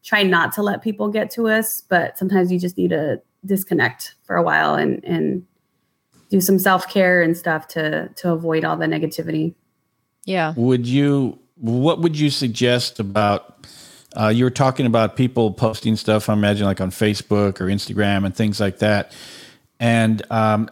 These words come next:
Speaker 3: being that police spouses are treated,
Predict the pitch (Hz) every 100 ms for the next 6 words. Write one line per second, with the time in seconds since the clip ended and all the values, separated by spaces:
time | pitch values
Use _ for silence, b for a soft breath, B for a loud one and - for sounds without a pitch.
0 | 113 139 170 156 120 107 - _ _ 127
1 | 131 147 - - 127 139 139 107 95 98
2 | - - - 113 110 110 110 107 104 -
3 | _ _ - - - 143 151 143 123 110
4 | 95